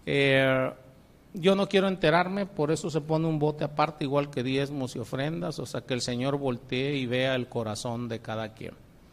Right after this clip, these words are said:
Amén, hermanos. Entonces ahí lo tiene, el de abajo, ¿eh? Este, es, es, es, es para eso.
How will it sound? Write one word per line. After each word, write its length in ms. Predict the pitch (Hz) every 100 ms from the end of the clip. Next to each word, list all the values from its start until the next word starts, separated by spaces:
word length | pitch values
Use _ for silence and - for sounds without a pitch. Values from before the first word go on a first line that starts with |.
| - - - - -
Amén, 220 | 147 156 180
hermanos. 460 | 185 208 254 - - - - - - - - - - -
Entonces 360 | - 170 175 160
ahí 100 | 180
lo 120 | 180
tiene, 200 | 175 143 147
el 140 | 139
de 60 | 147
abajo, 380 | 156 - 127
¿eh? 80 | 233 - - - - - - - - - - - -
Este, 840 | 131 117 - - 135 123 117 - 131
es, 180 | -
es, 260 | 151 131 -
es, 300 | 151 123 -
es 160 | 139 -
para 300 | - 117 101
eso. 240 | - 90